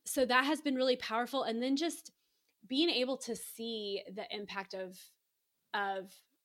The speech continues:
breath work and how so often we just kind of, like, rush through our days and, and we walk around life living on auto-, in autopilot, and we're just not really being intentional about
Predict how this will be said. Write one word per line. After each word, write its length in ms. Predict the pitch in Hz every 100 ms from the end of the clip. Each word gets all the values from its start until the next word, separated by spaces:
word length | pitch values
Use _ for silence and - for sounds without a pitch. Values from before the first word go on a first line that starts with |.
| -
breath 360 | 185 196 247
work 340 | - 85 - - _ - - - _ -
and 200 | 226 214
how 720 | 185 208 202 196 196 196 190 190 - - _ _ _ _ -
so 400 | - - 240 240
often 760 | 208 220 233 - 196 190 190 185 - _ - 180
we 320 | 226 214 202
just 220 | 196 208
kind 240 | - 220 220
of, 120 | 196
like, 320 | 185 - - _ -
rush 520 | 202 202 214 233 -
through 180 | - 226
our 160 | 202
days 560 | 190 220 196 - 185 -
and, 380 | 202 202 196 180 208
and 200 | 202 202
we 140 | 208
walk 300 | 196 214 208
around 520 | 196 202 214 214 202 -
life 580 | 190 196 220 - - - _ _
living 340 | 208 226 240
on 140 | 202 185
auto-, 240 | 196 214
in 220 | 196 196 -
autopilot, 800 | 226 269 - 170 151 143 131 - -
and 460 | 202 196 190 185 - - - - _ _ _
we're 160 | 208 226
just 260 | 247 247
not 160 | 254 208
really 220 | 220 226
being 220 | 208 214
intentional 640 | 185 185 214 220 - 202 185
about 420 | 185 180 185